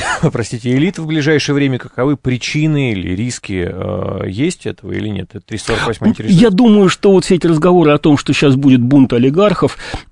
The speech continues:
Speaker 2: м, это, м, то, что называется wishful thinking, то есть те люди, э, то есть выда-, выдавать желаемое за действительное, да. Олигархи очень рационально мыслящие люди.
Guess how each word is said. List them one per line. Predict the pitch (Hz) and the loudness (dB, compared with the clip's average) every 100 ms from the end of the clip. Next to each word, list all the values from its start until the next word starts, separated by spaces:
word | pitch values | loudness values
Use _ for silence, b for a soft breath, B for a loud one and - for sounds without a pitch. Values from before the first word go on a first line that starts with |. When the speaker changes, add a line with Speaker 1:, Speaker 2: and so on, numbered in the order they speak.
| _ - | _ -2
Speaker 2:
м, | 156 151 | 4 6
это, | 156 143 - 175 - 170 156 151 139 | 4 2 0 0 0 2 4 4 2
м, | - 104 92 127 107 82 117 | 0 -2 -2 0 0 0 0
то, | - | 2
что | - 139 | 2 2
называется | 131 139 127 - | 4 4 2 2
wishful | 117 165 - - 135 - | 2 4 2 2 0 2
thinking, | 127 87 80 87 87 | 2 4 2 0 2
то | 131 | 2
есть | 123 - - | 2 -2 -10
те | - 156 | 0 4
люди, | 131 107 104 | 6 4 2
э, | - 117 104 104 | 0 0 0 0
то | 151 | 2
есть | 135 - | 0 2
выда-, | 131 143 | 0 2
выдавать | 139 156 143 | 2 4 2
желаемое | 127 147 143 123 107 | 2 2 4 4 2
за | 101 | 0
действительное, | 101 - 92 76 82 87 | -4 -2 -2 -2 -4 -2
да. | 104 151 B B B - _ - - | 0 -2 B B B -14 _ -16 -8
Олигархи | - 156 170 196 220 208 147 117 - - - - - | 0 4 4 4 2 2 2 2 0 -10 -14 -12 -4
очень | - 170 160 | 0 2 2
рационально | 143 127 135 156 139 | 2 2 2 4 4
мыслящие | 113 135 - 110 - 104 | 6 4 2 -2 0 2
люди. | 107 95 | 2 0